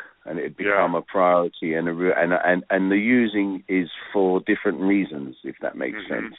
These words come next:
Speaker 1: you know.
Speaker 2: Absolute
Speaker 1: I mean,
Speaker 2: sense,
Speaker 1: at the
Speaker 2: yeah.
Speaker 1: ti-, at the time when we were away with Toyah and, you know, when we were kids, you know, we used to use speed and we used to sort of
Speaker 2: Mm-hmm.
Speaker 1: run around the West End of London, probably drinking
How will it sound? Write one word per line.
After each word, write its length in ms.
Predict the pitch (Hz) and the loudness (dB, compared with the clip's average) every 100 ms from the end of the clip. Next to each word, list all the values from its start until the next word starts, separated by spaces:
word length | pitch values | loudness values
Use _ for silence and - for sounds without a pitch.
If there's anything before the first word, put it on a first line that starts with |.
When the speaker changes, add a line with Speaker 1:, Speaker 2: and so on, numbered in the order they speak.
| - | -8
Speaker 1:
you 120 | 73 | -6
know. 200 | 73 80 - | -4 -4 -2
Speaker 2:
Absolute 480 | 98 101 117 113 139 | -4 -4 -4 -2 4
Speaker 1:
I 60 | 120 | 6
mean, 120 | 143 | 6
Speaker 2:
sense, 60 | 92 | 4
Speaker 1:
at 60 | |
the 100 | 123 107 | -6 4
Speaker 2:
yeah. 160 | 139 | 6
Speaker 1:
ti-, 140 | 123 110 | 8 6
at 100 | - | 4
the 80 | 107 - | -2 6
time 240 | 120 113 - | 8 8 6
when 240 | 101 104 | 2 4
we 160 | 104 104 | 6 6
were 120 | 98 | 6
away 340 | 95 104 101 | 8 8 6
with 160 | 92 87 - | 4 -4 -2
Toyah 440 | 117 104 85 85 87 | 2 4 4 2 -2
and, 180 | 87 - - - | -4 -8 -20 -4
you 100 | 104 | 2
know, 120 | 95 | 4
when 200 | 113 117 | 6 6
we 120 | 101 | 4
were 100 | 87 | 0
kids, 300 | - 110 92 - | -2 -2 -2 -4
you 80 | 78 | -12
know, 100 | 76 | -10
we 140 | 82 | -10
used 260 | 87 92 - | -8 -10 -10
to 80 | 76 | -12
use 200 | 76 78 - | -8 -8 -8
speed 440 | - 92 87 82 76 | -4 -2 -2 -4 -6
and 240 | 76 78 | -8 -8
we 60 | 82 | -8
used 180 | 82 - | -10 -16
to 140 | - 101 | -10 -6
sort 160 | 73 | -6
of 60 | 95 | -6
Speaker 2:
Mm-hmm. 100 | 92 | -2
Speaker 1:
run 160 | 90 | 0
around 400 | 87 87 87 87 | 0 0 0 0
the 40 | 87 | -2
West 320 | 90 92 - | -2 -2 -4
End 220 | 92 90 | -4 -4
of 100 | 85 | -4
London, 560 | 92 90 85 85 82 80 | -4 -4 -6 -8 -10 -10
probably 320 | - 76 82 80 | -8 -8 -10 -8
drinking 380 | 95 87 87 | -6 -6 -10